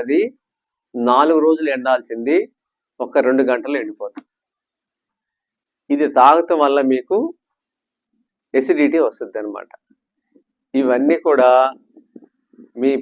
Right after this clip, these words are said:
ప్లే-, పేగుల్లో ఉన్న బ్యాక్టీరియాని సర్వనాశనం చేసి అరుగుదల సమస్య తగ్గిపోద్ది. gastroenterology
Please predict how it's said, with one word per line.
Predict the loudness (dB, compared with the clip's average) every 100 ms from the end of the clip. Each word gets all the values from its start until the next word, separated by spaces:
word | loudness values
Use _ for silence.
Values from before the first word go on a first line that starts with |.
| -6
ప్లే-, | 2 4 4 0
పేగుల్లో | 2 2 4 2 2
ఉన్న | 0 -2 2
బ్యాక్టీరియాని | 2 2 0 0 0 -2 -2
సర్వనాశనం | -2 -2 -2 -2 -2 -4 -4
చేసి | -4 -2 0
అరుగుదల | 2 2 0 -2 -8
సమస్య | -12 -12 -8 -6
తగ్గిపోద్ది. | -6 -6 -8 -10 -20 _ _ _ _ _ _ _ _ -10 2
gastroenterology | 6 6 4 2 4 4 4 4 4 0